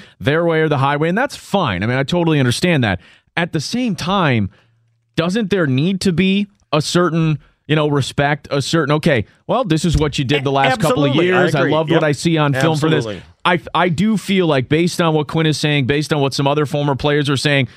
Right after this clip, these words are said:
Speaker 1: Quandre Diggs being sent out of town, and Darius Slay has been outspoken, that respect wasn't there.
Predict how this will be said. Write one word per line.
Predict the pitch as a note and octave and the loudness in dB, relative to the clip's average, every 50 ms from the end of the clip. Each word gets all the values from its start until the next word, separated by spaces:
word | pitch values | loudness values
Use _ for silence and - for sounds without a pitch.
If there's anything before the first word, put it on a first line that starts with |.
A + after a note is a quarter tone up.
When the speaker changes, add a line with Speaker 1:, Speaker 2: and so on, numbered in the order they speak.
| - _ _ | -20 _ _
Speaker 1:
Quandre | - F#2+ F#2+ F2 F#2 F2 | -4 -4 -2 -2 -2 -2
Diggs | E2 C#3+ D#3+ D#3 C3 | -2 -2 -2 -2 -2
being | - D#3+ D3+ D3 C#3+ | -2 0 0 0 -2
sent | - D#3 D3+ D3+ | -2 0 0 0
out | D3 C#3 | 0 0
of | C#3 C3 | 0 0
town, | - C#3 C#3+ C#3+ C#3+ C#3+ C#3+ C#3 C3+ | 0 2 2 2 2 2 2 0 0
and | - G#2+ A2 | -2 -2 0
Darius | G#2 B2+ C3 B2+ B2+ B2 A2 | 2 2 2 2 2 2 0
Slay | - - C3+ C#3 D3 D#3 | 0 0 0 0 2 0
has | D3+ C3 | 0 0
been | C#3+ C#3+ | 0 0
outspoken, | C#3 C#3 C3+ - - D3 C#3 B2+ C#3+ B2+ A2 - - - _ _ _ _ _ _ _ _ _ - | 0 0 0 0 0 0 0 0 0 -2 -2 -4 -10 -20 _ _ _ _ _ _ _ _ _ -8
that | A#2+ A#2 D3+ E3+ F3+ F3 _ _ _ _ _ _ _ _ _ _ _ _ _ _ - | -4 -2 -2 -2 -2 -4 _ _ _ _ _ _ _ _ _ _ _ _ _ _ -2
respect | D#3 D3+ D3+ - - - - D3 C#3 D3+ F#3 - - - - - | 0 0 0 0 -2 -2 0 2 2 0 0 -4 -8 -16 -16 -4
wasn't | G#2+ A2+ A#2+ A2+ G#2 G2 E2+ | -2 0 0 2 0 0 -2
there. | - D#2 C#2 - | -2 -4 -6 -10